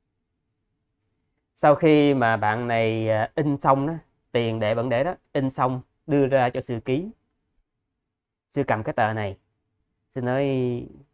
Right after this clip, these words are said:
"Cô làm ơn bỏ vô máy đếm lại giùm." Thì đương nhiên là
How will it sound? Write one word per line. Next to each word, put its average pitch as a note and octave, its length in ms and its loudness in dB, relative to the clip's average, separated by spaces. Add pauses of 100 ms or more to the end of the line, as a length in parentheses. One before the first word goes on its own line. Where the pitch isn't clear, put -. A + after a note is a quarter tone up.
(640)
"Cô B2 420 2
làm A2 220 -2
ơn A#2+ 600 -2 (680)
bỏ - 200 -6
vô C3 80 -2
máy B2 180 -2
đếm C#3+ 180 -4
lại A2+ 200 -6
giùm." G#2+ 120 -8 (3750)
Thì B2 100 0
đương D3 180 2
nhiên D3+ 380 4 (260)
là A2+ 380 0